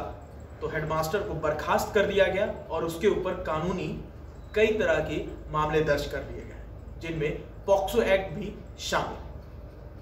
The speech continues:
दरअसल उस पूरे वीडियो में घटना जो ये है कि हेडमास्टर उस छात्रा को अपने कमरे में बुलाता है, कमरे में बुलाने के बाद उसे अश्लील हरकतों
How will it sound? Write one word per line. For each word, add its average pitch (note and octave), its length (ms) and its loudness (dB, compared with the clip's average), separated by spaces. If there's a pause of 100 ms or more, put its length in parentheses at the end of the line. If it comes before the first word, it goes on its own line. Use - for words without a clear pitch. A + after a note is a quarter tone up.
(400)
दरअसल D4 340 4
उस B3 180 -4
पूरे B3+ 260 -6
वीडियो B3+ 340 -2
में D#3+ 300 0 (440)
घटना B3+ 360 0
जो A3+ 160 4
ये F#3 200 0
है D3 180 0 (680)
कि - 60 -8
हेडमास्टर G3 640 2
उस - 240 0
छात्रा F#3 300 2
को G#3+ 120 0
अपने F3+ 240 0
कमरे F3 300 -2
में F#3 120 -2
बुलाता D3 360 0
है, - 140 -6 (680)
कमरे D#3+ 240 -2
में F3 180 -4
बुलाने D3 340 0
के E3+ 140 -6
बाद - 680 -4
उसे F#3+ 180 4 (640)
अश्लील A3+ 380 0 (320)
हरकतों G3+ 360 0